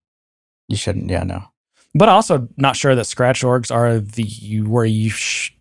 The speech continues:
Speaker 2: are designed necessarily for that type of testing. I don't think they
Speaker 1: Right.
Speaker 2: are, actually.
Speaker 1: It shouldn't be.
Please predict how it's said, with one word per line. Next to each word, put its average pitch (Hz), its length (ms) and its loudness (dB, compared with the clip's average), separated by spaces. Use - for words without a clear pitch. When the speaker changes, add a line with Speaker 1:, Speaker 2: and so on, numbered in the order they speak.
Speaker 2:
are 143 60 2
designed 131 340 2
necessarily 117 400 0
for 110 220 -2
that 110 180 -2
type 117 200 -2
of 101 100 -4
testing. 127 360 -4
I 110 60 2
don't 98 120 -2
think 107 180 0
they 92 120 0
Speaker 1:
Right. - 20 -4
Speaker 2:
are, 92 160 -6
actually. 87 220 -8
Speaker 1:
It 95 60 -4
shouldn't 107 260 -2
be. - 200 -10